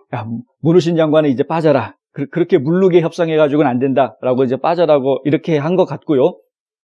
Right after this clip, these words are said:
그리고 이제 일단은 강수를 둬서 <laughs> "협상 깬다." 이런 식으로 강수를 뒀다가 전반적인, 그러니까 그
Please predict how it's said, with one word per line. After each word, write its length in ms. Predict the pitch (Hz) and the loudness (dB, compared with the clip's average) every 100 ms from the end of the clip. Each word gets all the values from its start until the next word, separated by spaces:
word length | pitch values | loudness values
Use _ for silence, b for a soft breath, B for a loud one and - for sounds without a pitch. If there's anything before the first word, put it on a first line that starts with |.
| - | -6
그리고 200 | 170 196 | 2 2
이제 180 | 180 190 | 4 2
일단은 420 | 165 - 196 202 | 2 0 0 0
강수를 520 | - 170 190 202 196 | -6 -6 0 4 4
둬서 480 | 156 147 185 143 - _ | 4 0 -2 -2 -12 _
<laughs> 80 | |
"협상 280 | 190 175 202 | -8 -2 -2
깬다." 300 | 220 220 208 139 | 0 0 -2 -2
이런 180 | 156 175 | -2 0
식으로 280 | 180 170 | 2 2
강수를 440 | 165 147 151 165 160 | 0 -4 -2 0 2
뒀다가 560 | 135 - 139 165 131 - _ _ _ _ _ | 0 -2 0 2 0 -6 _ _ _ _ _
전반적인, 1080 | - 170 208 208 - 170 226 208 185 160 110 | -10 -6 -4 -6 -2 -2 2 0 2 0 -2
그러니까 320 | - 147 135 | 0 0 0
그 140 | - | -4